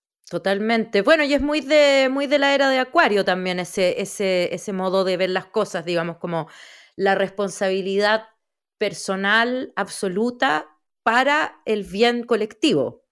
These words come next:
digamos, como si yo estoy bien, si yo me preocupo de estar vibrando alto o estar vibrando, eh, en una forma que sea positiva o buena para,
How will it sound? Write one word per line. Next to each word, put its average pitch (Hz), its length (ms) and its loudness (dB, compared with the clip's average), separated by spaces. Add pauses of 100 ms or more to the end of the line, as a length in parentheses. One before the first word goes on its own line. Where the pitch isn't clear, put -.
digamos, 143 500 -6
como 143 320 -6 (280)
si 196 200 -8
yo 208 120 4
estoy 233 300 0
bien, 226 420 2
si 185 240 -10
yo 196 140 2
me 214 140 0
preocupo 202 480 -2
de 196 400 2 (200)
estar 190 320 -2
vibrando 196 800 0 (120)
alto 208 500 2
o 185 120 0
estar 190 260 -2
vibrando, 185 720 0 (600)
eh, 175 320 0
en 185 100 -2
una 190 180 -4
forma 202 320 -2
que 190 80 -4
sea 190 340 0
positiva 202 920 2
o 175 340 0
buena 208 360 0
para, 175 360 0